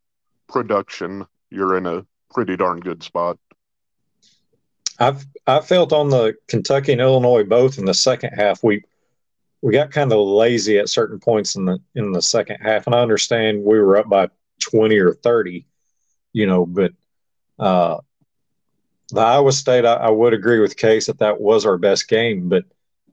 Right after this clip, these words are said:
Speaker 2: uh, you know, it,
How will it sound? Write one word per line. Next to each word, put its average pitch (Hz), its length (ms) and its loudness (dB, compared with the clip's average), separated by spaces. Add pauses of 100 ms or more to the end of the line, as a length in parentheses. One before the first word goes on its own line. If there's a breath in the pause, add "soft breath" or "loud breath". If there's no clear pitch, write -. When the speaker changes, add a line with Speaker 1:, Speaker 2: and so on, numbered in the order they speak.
(220)
Speaker 2:
uh, 90 460 0 (1200)
you 117 120 0
know, 107 140 4
it, - 220 -2